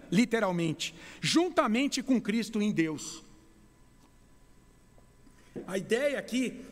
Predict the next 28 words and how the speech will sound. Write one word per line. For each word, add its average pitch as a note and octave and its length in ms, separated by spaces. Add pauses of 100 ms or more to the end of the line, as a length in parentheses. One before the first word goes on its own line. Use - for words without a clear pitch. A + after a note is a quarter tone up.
é F3+ 100
que B3 160
a G#3+ 80
vida C4 300
do A#3 120
cristão A#3+ 440
está B3 240
escondida B3 680
com C#4+ 180
Deus. A3 640 (500)
Mas C#4 500
o A#3+ 80
que, F4 140
que C#4+ 140
isso - 160
significa? D#3 680 (1700)
Muitos D#4 300
estudiosos E3+ 640
aqui, G3 400 (380)
eles G3 240
defendem G3+ 480
uma A#3+ 240
de F#3+ 100
três G3+ 260
possibilidades. F3+ 920
Alguns G#3+ 320
dizem A3 280
assim, D#3+ 360